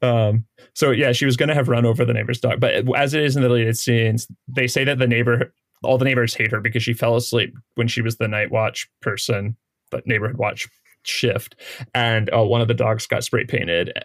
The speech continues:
by some kids, and that they were blaming it on her. But then later on, when the dinner party is getting more heated while they're eating at the table, she says, she admits that she spray painted the dog because it was, like, so smug.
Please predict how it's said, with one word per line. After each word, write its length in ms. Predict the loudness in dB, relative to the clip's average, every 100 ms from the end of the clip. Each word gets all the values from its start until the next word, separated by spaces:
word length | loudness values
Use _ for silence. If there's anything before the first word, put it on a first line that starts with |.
| -14 _ -6
by 100 | -6
some 200 | -2 -4
kids, 600 | 0 0 0 -4 -10 -16 _ _ _ -6
and 120 | -2
that 60 | -2
they 80 |
were 60 | 0
blaming 300 | 0 0 0
it 80 | -2
on 120 | -2
her. 340 | -2 -2 -2 -2
But 100 | 0
then 140 | 2
later 420 | 4 4 4 2
on, 300 | 2 2 0 -2 _ 0
when 180 | 0
the 180 | 2 -2 -6 -4
dinner 240 | 0 2
party 240 | 2 0 0
is 80 | 0
getting 160 | 0 0
more 140 | 0
heated 420 | 0 0 2 -2 -8 _
while 200 | 0 0
they're 140 | 0
eating 280 | 0 0 0
at 100 | -2
the 60 | -2
table, 580 | 0 2 2 2 2 -2
she 180 | -4 -2
says, 340 | 0 0 -2 -12 _ _ _ -4
she 120 | 2
admits 260 | 2 2 0
that 180 | -2
she 280 | -2 0 2
spray 220 | 2 0
painted 300 | 0 -2 -2
the 40 | -4
dog 280 | -2 -2 -2
because 200 | -4 -2
it 80 |
was, 140 | -4 -4
like, 160 | -4
so 160 | -4 -4
smug. 560 | -4 -4 -2 -2 -4